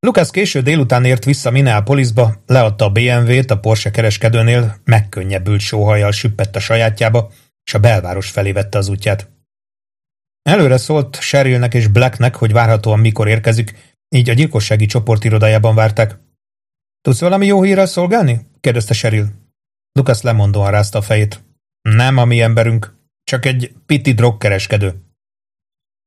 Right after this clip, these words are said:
„És ők még mindig azt hiszik, hogy ő tette?“ Mallard szerint sanszos. De van egy éles eszű kisegítője, Malone,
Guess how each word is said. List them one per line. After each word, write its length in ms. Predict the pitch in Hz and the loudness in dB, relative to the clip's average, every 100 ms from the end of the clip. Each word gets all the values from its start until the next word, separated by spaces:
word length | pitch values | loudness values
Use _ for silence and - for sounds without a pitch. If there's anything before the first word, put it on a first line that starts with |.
| _ - | _ -4
„És 280 | 147 - - - | -4 -2 -10 -2
ők 180 | 160 | -2
még 140 | 165 151 | 0 -2
mindig 220 | 147 170 | 0 0
azt 140 | 127 | -2
hiszik, 240 | 180 160 170 | 0 -4 -2
hogy 120 | 135 | -2
ő 120 | 117 | 0
tette?“ 500 | 120 165 - 101 - _ _ _ _ - | 0 -2 -2 -6 -8 _ _ _ _ -4
Mallard 420 | 139 110 123 165 | 0 2 2 0
szerint 460 | - 180 180 165 - | 0 -2 0 -4 -8
sanszos. 760 | - - 110 104 101 104 101 - _ _ _ _ | -6 -2 0 0 -4 -8 -10 -16 _ _ _ _
De 160 | - 143 | 0 4
van 160 | 190 | 4
egy 120 | 185 143 | 2 0
éles 340 | 165 120 107 | 0 0 0
eszű 320 | 117 - 117 | -2 -4 -6
kisegítője, 880 | 107 131 127 110 110 117 117 117 - | -4 -4 -2 -2 0 0 0 -2 -4
Malone, 540 | - 117 127 131 135 | -2 2 4 4 2